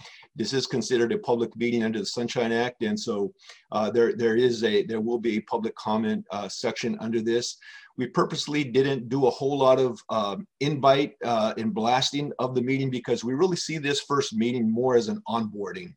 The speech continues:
more as a, you know, kinda, you know, kinda just kicking this off with the, um,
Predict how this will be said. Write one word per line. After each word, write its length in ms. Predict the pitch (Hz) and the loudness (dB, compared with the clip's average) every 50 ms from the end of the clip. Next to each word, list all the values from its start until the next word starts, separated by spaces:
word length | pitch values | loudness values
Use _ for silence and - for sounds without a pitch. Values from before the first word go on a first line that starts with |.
| _ - - | _ -12 -8
more 240 | 107 113 120 123 120 | -4 0 2 4 4
as 280 | 117 110 107 104 - | 4 2 0 -4 -4
a, 220 | 117 113 110 101 92 - - | -6 -6 -6 -8 -8 -10 -8
you 100 | 110 110 | -8 -8
know, 180 | 107 98 95 - | -8 -8 -10 -8
kinda, 260 | - 120 110 101 92 - _ - - - - - _ _ _ - 85 | -4 -4 -2 -2 -4 -6 _ -20 -20 -20 -20 -20 _ _ _ -14 -8
you 140 | - 120 113 | -4 -4 -2
know, 100 | 110 107 | -2 -2
kinda 220 | - 117 107 104 | -2 -2 -2 -2
just 240 | 104 104 - - - | -4 -6 -8 -6 -4
kicking 260 | - 139 - 135 127 | -2 -2 -2 0 0
this 220 | 117 117 117 - | 0 0 0 0
off 260 | 123 117 113 113 113 - - | 2 2 2 2 0 -2 -2
with 280 | 110 107 113 113 107 - - | -2 0 0 0 0 -4 -6
the, 300 | 110 104 101 104 104 - | -8 -6 -6 -6 -8 -8
um, 320 | - 98 98 92 95 95 | -8 -8 -6 -6 -6 -8